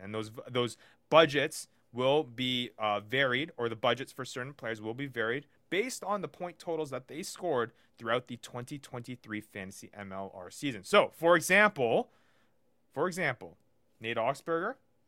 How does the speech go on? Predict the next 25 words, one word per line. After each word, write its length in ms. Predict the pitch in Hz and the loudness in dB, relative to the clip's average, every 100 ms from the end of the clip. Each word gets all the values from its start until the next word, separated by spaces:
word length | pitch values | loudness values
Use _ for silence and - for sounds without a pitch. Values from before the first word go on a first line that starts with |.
| _ _ _ _ _ _ _ | _ _ _ _ _ _ _
one 200 | 117 120 | 0 2
of 120 | 120 113 | 2 0
the, 280 | 120 117 | 0 4
uh, 180 | 113 113 | 6 6
best 400 | 110 127 135 - | 6 4 4 0
center, 400 | - 127 131 127 | 0 2 4 6
uh, 140 | 123 120 | 6 4
back 320 | 123 127 - | 4 2 0
three 200 | 135 135 | -6 -6
players, 540 | - 143 135 143 139 | -2 0 2 2 2
uh, 340 | 131 127 123 120 | 2 4 4 2
in, 200 | 127 123 | 0 -4
in, 280 | 123 123 123 | -4 -4 -4
in, 280 | 127 123 123 | -4 -4 -4
in 220 | 127 127 | -6 -4
all 160 | 123 131 | -2 -2
of 60 | |
Major 180 | 127 131 | -4 -8
League 140 | 127 | -8
Rugby. 240 | 123 156 269 _ - | -8 -10 -12 _ -14
He's 160 | 110 | -12
gonna 180 | 123 120 | -8 -8
be 140 | 123 120 | -8 -8
worth, 360 | 127 143 - | -6 -6 -6
uh, 320 | 151 147 147 | -4 -2 -4